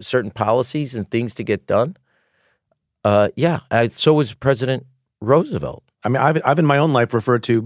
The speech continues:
Speaker 2: benevolent ruthlessness, and I think there's, I think there's a value there. I think sometimes people were worried about Barack Obama, who you later worked for. They thought maybe he was not ruthless enough during the campaign, and then he showed himself to be that way.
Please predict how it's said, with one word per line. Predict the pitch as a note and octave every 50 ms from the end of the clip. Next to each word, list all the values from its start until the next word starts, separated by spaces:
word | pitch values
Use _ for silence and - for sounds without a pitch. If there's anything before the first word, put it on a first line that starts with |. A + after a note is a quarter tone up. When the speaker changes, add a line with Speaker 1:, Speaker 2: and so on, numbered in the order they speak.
| B2 -
Speaker 2:
benevolent | A2 A2+ A2 A2 A2 G#2 A2 A2 G#2+ A2+
ruthlessness, | A#2 A#2 - G2+ F2+ - D#2+ D#2 - -
and | - F#2+
I | F2+ F2+
think | - G2 F#2+ -
there's, | G2 F#2+ F2+ E2+ F#2+ _ -
I | F2+
think | F#2 G2
there's | G2+ F#2 F2+
a | G2+
value | F2+ G#2+ B2+ D3+
there. | A2 E2
I | - B2+
think | C#3+ C3
sometimes | - D3 D#3+ E3 - C3 A#2+
people | - B2+ A#2+ - A#2 A2+ G#2+
were | A2 A2
worried | G#2+ A2+ B2+ D3 F3+ F#3 C#3
about | G#2+ G#2 G2+ G2 - - A#2+
Barack | A2 G#2+ G2+ G2
Obama, | - G2+ F2+ G2 F#2+ G2 G#2 G2+
who | G2 G2+
you | G2 G2
later | F#2+ F#2+ F#2+ G2
worked | F#2+ F2+ F2+ - _
for. | - A#2+ - C#3+ - _ _ _ _ _ _
They | _ -
thought | - A#2+ G#2
maybe | A2 A#2+ B2+ B2 A2
he | A#2 - A#2
was | G#2+ A#2 G#2+
not | A2+ A2 G#2 G#2 A2
ruthless | A2+ A2+ A2+ - G#2 F#2+ -
enough | G#2 A2+ A2+ A2
during | - - G2+ G2+
the | G2 F#2+
campaign, | - - F#2+ F2+ - - E3 D#3+
and | C3 G2+
then | G2+ G2+
he | G#2
showed | - - G2+ G2+
himself | G2+ G2 - - F#2 F#2 _
to | - B2
be | A2+ G2 G2 - F#2 A2+ _ _ _ _ _ -
that | F#2+ F2 F2+
way. | F#2+ F2 E2 F2 G#2+